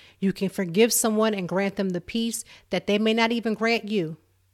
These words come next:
but you can give it because it's all about making sure that you're okay. Also, Trick Daddy is out here playing in these streets on Beyonce's name. I'm part of the Beehive,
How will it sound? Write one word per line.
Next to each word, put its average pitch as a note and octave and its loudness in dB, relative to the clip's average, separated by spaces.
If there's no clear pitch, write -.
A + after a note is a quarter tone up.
but G3 -2
you G3+ 2
can G#3+ -2
give B3 0
it G3 -6
because G3 -4
it's D#3+ -10
all G3 2
about F#3+ -2
making G3 -4
sure F#3 -2
that F3 -6
you're G3 0
okay. E3 -8
Also, A3 4
Trick A3 -4
Daddy G#3+ 4
is G3 0
out F#3+ 4
here G3 0
playing G3 -2
in F#3+ 0
these F#3 -2
streets G#3 -2
on F3 -4
Beyonce's F3+ -4
name. E3+ -4
I'm F#3 -2
part F#3+ 0
of - -6
the F3+ -6
Beehive, G3+ 0